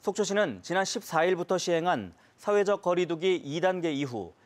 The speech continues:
일주일간 추가 확진자 발생이 없고 생존권을 위협받는 자영업자와 소상공인이 많아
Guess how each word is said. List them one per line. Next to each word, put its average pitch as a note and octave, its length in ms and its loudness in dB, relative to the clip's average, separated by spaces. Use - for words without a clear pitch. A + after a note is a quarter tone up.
일주일간 F#3+ 640 0
추가 G#3 340 0
확진자 G3 460 -2
발생이 E3 480 0
없고 A#2+ 480 -2
생존권을 G3+ 720 0
위협받는 E3+ 720 0
자영업자와 E3 840 2
소상공인이 F3+ 760 -4
많아 A#2+ 400 0